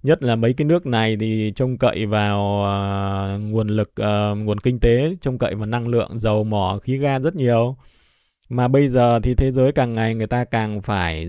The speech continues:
bớt giảm phụ thuộc vào cái đó. Mà bây giờ họ có một con đường như này thì họ cũng có thể là đổi đời, đúng không ạ? Cho nên là họ rất lụy vào Mỹ, điều đó ai cũng hiểu. Mặc dù là cả U A E và Ả Rập Xê Út thì đã xuất hiện ở trong brics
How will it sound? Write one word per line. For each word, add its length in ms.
bớt 200
giảm 220
phụ 160
thuộc 220
vào 100
cái 80
đó. 360
Mà 200
bây 120
giờ 180
họ 180
có 180
một 100
con 160
đường 200
như 100
này 240
thì 160
họ 160
cũng 180
có 120
thể 280
là 440
đổi 180
đời, 340
đúng 140
không 80
ạ? 60
Cho 160
nên 240
là 460
họ 200
rất 180
lụy 220
vào 160
Mỹ, 380
điều 160
đó 200
ai 220
cũng 340
hiểu. 380
Mặc 180
dù 300
là 140
cả 240
U 240
A 100
E 360
và 120
Ả 40
Rập 180
Xê 100
Út 220
thì 120
đã 200
xuất 160
hiện 200
ở 140
trong 360
brics 240